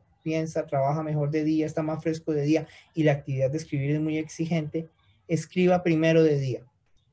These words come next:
y luego, y luego haga lo demás en el día. Eso le va a dar mucha confianza, mucha tranquilidad y le permitirá estar motivado con el resto de actividades el resto del día, porque ya cumplió con su actividad fundamental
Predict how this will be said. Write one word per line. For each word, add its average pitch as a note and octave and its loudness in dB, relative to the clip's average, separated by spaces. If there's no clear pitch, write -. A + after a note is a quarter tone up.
y E3+ -2
luego, E3+ 4
y D#3 -2
luego D3 4
haga D3+ 2
lo D3 0
demás B2+ -2
en C#3+ -2
el A2+ -6
día. A2 -14
Eso D#3 -4
le E3 2
va C#3+ 2
a C#3+ 2
dar D3 2
mucha D3+ -4
confianza, D#3+ -2
mucha D3+ -6
tranquilidad D3+ -2
y D3+ -2
le C#3 0
permitirá C3+ -4
estar D3 -4
motivado C#3+ -2
con C3 -2
el C3 0
resto D3+ 0
de E3+ 4
actividades D#3+ 2
el E3+ 2
resto E3 0
del F3 0
día, F3+ 2
porque A3+ -4
ya C#3+ -2
cumplió D#3+ 0
con E3 -2
su D#3+ -4
actividad C3 -2
fundamental C#3+ -2